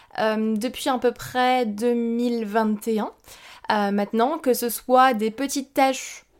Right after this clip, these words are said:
petites entre guillemets, hein, des petites qui prennent pas beaucoup de temps mais qui ont énormément de valeur et qui ont besoin d'être faites,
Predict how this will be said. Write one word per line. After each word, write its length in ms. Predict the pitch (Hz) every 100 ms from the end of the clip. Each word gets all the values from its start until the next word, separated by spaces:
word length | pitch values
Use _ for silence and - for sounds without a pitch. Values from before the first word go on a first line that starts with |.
| 247 -
petites 380 | 233 262 233
entre 220 | 196 - 202
guillemets, 400 | 208 214 262 240
hein, 180 | 202
des 280 | 202 190 190
petites 440 | - 226 - 254 -
qui 100 | 226
prennent 280 | - 214
pas 200 | - 247
beaucoup 280 | 214 220 226
de 60 | 214
temps 240 | 262 247
mais 280 | 226 233 247
qui 240 | - 247
ont 140 | 214 214 -
énormément 460 | 233 226 220 220
de 60 | 220
valeur 260 | 220 233 233
et 80 |
qui 200 | 220 -
ont 80 | 202
besoin 460 | 196 220 226 233 220
d'être 260 | 196 -
faites, 320 | 202 254 320